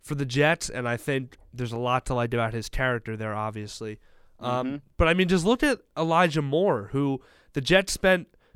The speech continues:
Speaker 1: basically a first-round pick on two years ago. They picked him at the top of the second round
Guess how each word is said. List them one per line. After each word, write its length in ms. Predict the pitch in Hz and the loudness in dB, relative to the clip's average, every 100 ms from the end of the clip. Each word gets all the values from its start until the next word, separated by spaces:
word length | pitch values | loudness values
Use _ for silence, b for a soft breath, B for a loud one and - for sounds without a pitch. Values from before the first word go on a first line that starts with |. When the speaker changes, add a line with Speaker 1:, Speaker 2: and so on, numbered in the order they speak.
| _ | _
Speaker 1:
basically 420 | 196 247 233 180 | 6 6 4 2
a 60 | 139 | 2
first-round 500 | 180 170 151 127 120 | 2 2 2 2 2
pick 180 | 190 156 | 2 2
on 180 | 120 110 | -2 -4
two 100 | 120 | -6
years 240 | 117 117 | -4 -4
ago. 160 | 120 123 | -4 -2
They 140 | 127 | -2
picked 240 | 117 170 165 | 2 2 2
him 80 | |
at 60 | 147 | -6
the 60 | 131 | -4
top 280 | - 160 180 | 0 0 0
of 60 | |
the 60 | 170 | -2
second 320 | 170 147 127 | 0 -2 -4
round 280 | 117 113 | -4 -6